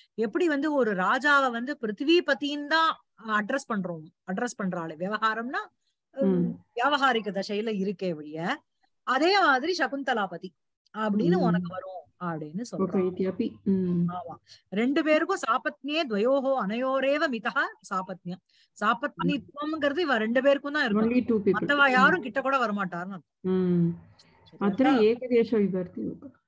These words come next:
Speaker 1: ஆ,
Speaker 2: ஓகே, ஓகே.
Speaker 1: ஏகதேச விபர்த்தி ரூபகம் நான் அப்புறம் பார்த்து
Speaker 2: ம்.
Speaker 1: சொல்றேன் எப்படின்னு.
Speaker 2: ஆ.
Speaker 1: ஓகேவா? அதான். அதான்.
Speaker 2: ஓகே.
Speaker 1: ஆ. பரிக்கிரக பகுத்வே அபி துவே பிரதிஷ்டே குலஸ்ய மே சமுத்திரவசனா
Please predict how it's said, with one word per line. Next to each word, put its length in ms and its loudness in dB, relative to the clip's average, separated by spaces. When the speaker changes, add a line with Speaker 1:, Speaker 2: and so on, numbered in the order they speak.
Speaker 1:
ஆ, 180 -2
Speaker 2:
ஓகே, 40 -10
ஓகே. 440 -12
Speaker 1:
ஏகதேச 380 -4
விபர்த்தி 340 -6
ரூபகம் 360 -8
நான் 100 -8
அப்புறம் 300 -6
பார்த்து 260 -10
Speaker 2:
ம். 20 -6
Speaker 1:
சொல்றேன் 300 -12
எப்படின்னு. 360 -18
Speaker 2:
ஆ. 260 4
Speaker 1:
ஓகேவா? 460 -8
அதான். 200 -20
அதான். 420 -14
Speaker 2:
ஓகே. 260 -6
Speaker 1:
ஆ. 220 -12
பரிக்கிரக 460 -2
பகுத்வே 520 -4
அபி 300 -4
துவே 200 -2
பிரதிஷ்டே 600 -8
குலஸ்ய 400 -8
மே 240 -8
சமுத்திரவசனா 720 -6